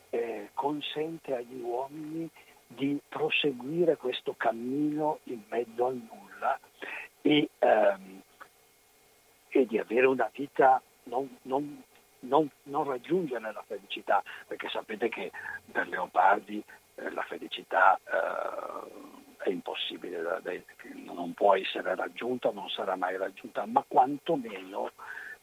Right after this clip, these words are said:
dice, eh, la solidarietà consente a, consente appunto agli uomini di, eh, vivere in modo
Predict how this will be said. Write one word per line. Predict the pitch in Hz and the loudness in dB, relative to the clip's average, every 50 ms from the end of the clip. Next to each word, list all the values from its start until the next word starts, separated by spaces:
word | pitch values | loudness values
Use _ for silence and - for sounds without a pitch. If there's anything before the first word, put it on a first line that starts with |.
| - - _ | -20 -20 _
dice, | 104 104 104 101 98 - - - 110 104 104 104 - - | -16 -12 -12 -10 0 2 2 2 4 2 0 0 -2 -2
eh, | - 92 90 87 90 95 - - - | -2 0 0 0 0 -2 -4 -6 -4
la | - - - | -2 -2 0
solidarietà | - - 107 104 104 101 - - - - 110 123 127 - - 113 101 - | 0 0 -2 -4 -6 -6 -4 -4 -4 -2 -2 -4 -4 -2 0 0 0 0
consente | - - 107 101 98 - - 120 101 101 104 104 - - 92 90 90 - _ | -2 -8 -10 -8 -8 -8 -6 -6 -6 -6 -6 -10 -12 -8 -8 -8 -8 -8 _
a, | - 92 87 87 87 87 87 - - - - - | 0 0 2 2 0 0 -2 -2 -4 -4 -6 -8
consente | - - - - - - 98 95 95 - - | -8 -8 -6 -6 -6 -6 -6 -6 -6 -8 -8
appunto | 98 - - - - 104 98 95 - 104 - - - - - - - - - | -8 -8 -10 -12 -12 -12 -12 -10 -8 -8 -8 -8 -8 -12 -14 -14 -14 -12 -8
agli | - - 95 92 98 117 | -6 -6 -4 -4 -2 -2
uomini | 113 110 95 90 87 87 95 95 92 92 101 107 107 101 - | 0 2 2 2 0 0 -2 -6 -8 -8 -10 -12 -12 -12 -10
di, | 104 92 95 - - | -10 -8 -8 -8 -6
eh, | - - 92 90 87 - - - 98 98 - - | -4 -4 -4 -2 -4 -6 -8 -8 -8 -8 -10 -8
vivere | 104 104 110 110 110 110 107 107 110 104 | -4 0 0 0 2 4 4 4 4 2
in | 104 98 | 2 2
modo | - 95 101 - - 101 | 4 4 4 4 2 -4